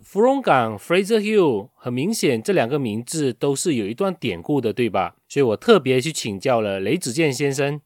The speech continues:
他说啊，福隆港的开辟人是一位苏格兰人，他的名字叫做 Louis James Fraser，所以这座山是以他的名字为命名的，Fraser Hill。而这位 Fraser 先生呢，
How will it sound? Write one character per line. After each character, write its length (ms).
他 160
说 240
啊， 220
福 160
隆 180
港 280
的 260
开 180
辟 160
人 300
是 180
一 60
位 160
苏 260
格 140
兰 260
人， 340
他 140
的 60
名 200
字 220
叫 180
做 240
Louis 320
James 340
Fraser， 640
所 180
以 140
这 260
座 200
山 500
是 240
以 100
他 140
的 100
名 220
字 160
为 180
命 220
名 240
的， 220
Fraser 580
Hill。 460
而 120
这 180
位 160
Fraser 420
先 220
生 180
呢， 260